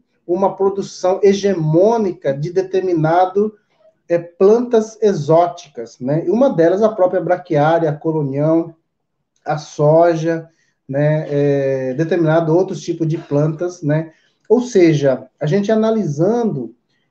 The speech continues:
que o território Guarani Kaiowá, ela está num processo cada vez mais de sintetiza-, é, sintetização, né?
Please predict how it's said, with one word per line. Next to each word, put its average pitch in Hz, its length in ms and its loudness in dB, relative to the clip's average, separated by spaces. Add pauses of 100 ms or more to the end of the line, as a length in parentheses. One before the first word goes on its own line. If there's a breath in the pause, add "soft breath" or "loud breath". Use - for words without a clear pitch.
(180)
que 247 140 0
o 269 120 -2
território 196 920 2
Guarani 151 460 0
Kaiowá, 143 760 -2
ela 160 140 0
está 180 340 0
num 208 200 0
processo 180 760 -2
cada 214 240 0
vez 180 200 -4
mais 156 340 0
de 156 100 -6
sintetiza-, 202 1080 -2 (580)
é, 165 360 4
sintetização, 202 960 0
né? 160 320 0